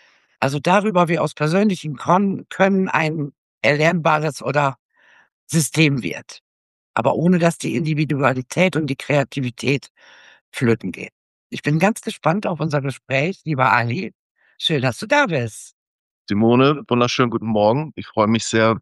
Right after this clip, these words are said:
Speaker 2: dabei zu sein. Vielen Dank für die Einladung.
Speaker 1: Gerne, gerne.
Speaker 2: Und auf das Gespräch.
Speaker 1: Ähm, als erstes würde mich natürlich interessieren, was bedeutet für dich eigentlich ein reproduzierbarer Haarschnitt?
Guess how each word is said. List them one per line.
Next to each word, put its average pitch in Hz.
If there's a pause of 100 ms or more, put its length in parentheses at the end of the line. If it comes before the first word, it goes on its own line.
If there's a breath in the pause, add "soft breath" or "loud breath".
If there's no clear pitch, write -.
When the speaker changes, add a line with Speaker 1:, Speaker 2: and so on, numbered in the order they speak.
Speaker 2:
dabei 95
zu 104
sein. 110 (260)
Vielen 104
Dank 98
für 107
die 92
Einladung. 92 (440)
Speaker 1:
Gerne, 85
gerne. 127 (100)
Speaker 2:
Und 104
auf 101
das 107
Gespräch. 87 (540)
Speaker 1:
Ähm, 151 (420)
als 120
erstes 165
würde 202
mich 185
natürlich 165
interessieren, 160 (420 soft breath)
was 160 (120)
bedeutet 180
für -
dich 180
eigentlich 160
ein 143
reproduzierbarer 139
Haarschnitt? -